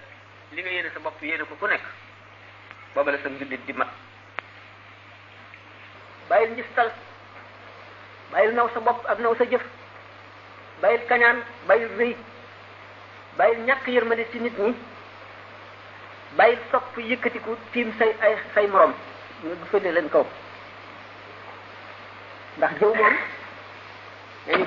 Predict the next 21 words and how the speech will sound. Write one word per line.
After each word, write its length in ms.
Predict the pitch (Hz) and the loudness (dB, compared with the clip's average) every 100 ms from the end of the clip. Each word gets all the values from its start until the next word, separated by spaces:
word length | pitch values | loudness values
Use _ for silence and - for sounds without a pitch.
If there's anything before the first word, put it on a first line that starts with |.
| - | 4
benn 240 | 208 202 | 4 4
baatu 240 | 202 196 - | 2 2 0
jëw 140 | 175 175 - - - - - - - | 0 -2 -6 -16 -18 -12 -12 -12 -10
moo 120 | 160 180 | -4 -2
gën 140 | 175 | 0
a 60 | 170 - | -2 2
fawaat 260 | 165 165 - - | 4 4 0 -8
fukki 220 | - 160 | -8 -4
njaal. 240 | 143 117 - - - - - - - - | -4 -4 -8 -18 -16 -16 -16 -18 -14 -8
Kon 120 | 117 113 | -8 -2
lu 60 | |
bon. 200 | 139 127 - - - - - - - - - - - - - | 0 0 -4 -16 -18 -18 -14 -14 -14 -18 -16 -16 -16 -14 -4
Gannaaw 280 | 143 165 165 | 2 4 4
bi 100 | 185 | 2
ñu 60 | 208 | 2
ko 100 | 214 | 6
niree 220 | 233 214 | 6 4
lekk, 220 | 208 208 185 | 0 -6 0
lekk 200 | 196 - | 0 0
yàpp 200 | 190 180 | -6 -4
nit, 220 | 180 170 | -6 -8